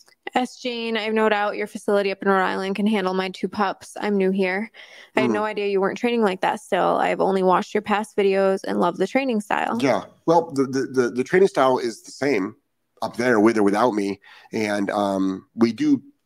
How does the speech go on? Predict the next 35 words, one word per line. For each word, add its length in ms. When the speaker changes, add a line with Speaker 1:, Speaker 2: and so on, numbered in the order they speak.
Speaker 2:
one 320
board 180
and 100
train 180
dog 200
at 60
a 40
time 360
down 200
here 160
in 60
Florida. 480
Um, 480
but 140
we 120
only, 260
we 80
don't 180
deal 160
with 320
extremely 400
difficult 400
dogs. 460
Um, 520
we 120
don't 220
deal 220
with, 340
because 260
we're 60
not 140
set 180
up 140
for 80
that, 200